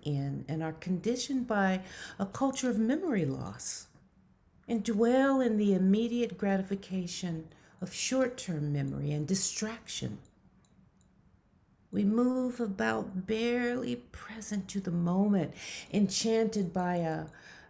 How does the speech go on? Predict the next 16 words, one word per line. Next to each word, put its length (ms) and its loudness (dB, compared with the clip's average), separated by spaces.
a 100 6
world 460 6
of 300 -2
rapid 460 6
information 840 2
bites. 760 -2
The 80 -2
media, 500 4
technology, 1160 -2
and 120 -2
corporate 540 -4
marketing, 800 -4
schemes 720 0
that 240 -4
create 640 -4
a 140 -2